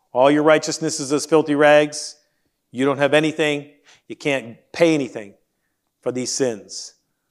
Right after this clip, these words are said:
But God provides the sinless sacrifice. John the Baptist declared when he saw Jesus, "Behold the" what? "Lamb of God, who takes away the sins of the world." That's the gift, the perfect sacrifice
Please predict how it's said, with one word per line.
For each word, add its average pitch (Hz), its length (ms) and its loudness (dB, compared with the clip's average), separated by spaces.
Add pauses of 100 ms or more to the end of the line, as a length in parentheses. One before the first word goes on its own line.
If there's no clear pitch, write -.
(220)
But 107 140 -16
God 139 380 2
provides 113 840 -6 (460)
the 113 80 -16
sinless - 760 -10 (240)
sacrifice. - 1040 -8 (400)
John 120 240 -4
the 120 80 -10
Baptist 123 400 -2
declared 127 360 -4
when 117 100 -10
he 113 80 -12
saw 123 260 -2
Jesus, 120 720 -12 (460)
"Behold 139 520 0
the" 151 180 6
what? - 560 0 (580)
"Lamb 147 280 2
of 208 140 4
God, 254 400 4 (1080)
who 107 60 -20
takes - 300 -10
away 139 120 -2
the 139 100 -6
sins 139 240 -10
of 151 80 -10
the 143 60 -10
world." 92 340 -20 (480)
That's 190 360 4
the 240 100 2
gift, 220 340 4
the 180 80 4
perfect 190 640 2
sacrifice - 920 2